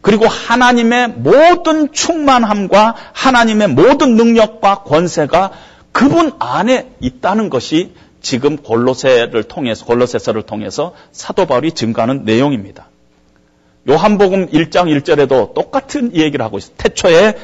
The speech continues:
말씀이 계시니라. 이 말씀이 하나님과 함께 계셨으니 이 말씀은 곧 하나님이시라.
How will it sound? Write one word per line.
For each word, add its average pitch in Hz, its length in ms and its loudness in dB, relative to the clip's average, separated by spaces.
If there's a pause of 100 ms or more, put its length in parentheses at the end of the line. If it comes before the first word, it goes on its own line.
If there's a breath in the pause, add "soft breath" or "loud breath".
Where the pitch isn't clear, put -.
(120)
말씀이 247 500 -2
계시니라. 196 520 -4 (380 soft breath)
이 208 140 0
말씀이 165 500 0
하나님과 254 600 0
함께 254 380 -2
계셨으니 160 680 0 (240 loud breath)
이 156 140 2
말씀은 113 500 -2
곧 - 280 -4
하나님이시라. 247 840 0